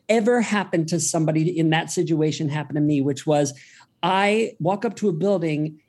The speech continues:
and this person's walking in. They're like, "Oh, there's an apartment up there that just got,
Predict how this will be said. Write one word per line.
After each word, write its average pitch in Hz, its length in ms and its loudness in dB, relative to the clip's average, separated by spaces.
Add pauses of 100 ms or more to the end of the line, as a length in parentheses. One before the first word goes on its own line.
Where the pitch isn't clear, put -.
(120)
and 175 120 2
this 160 100 0
person's 196 460 -2
walking 175 320 -2
in. 185 120 0
They're 160 180 0
like, 165 220 0
"Oh, 196 180 2
there's 165 240 0
an 170 80 0
apartment 185 340 -2
up 135 140 -4
there 151 140 0
that 143 120 -2
just 143 240 -6
got, 147 280 -4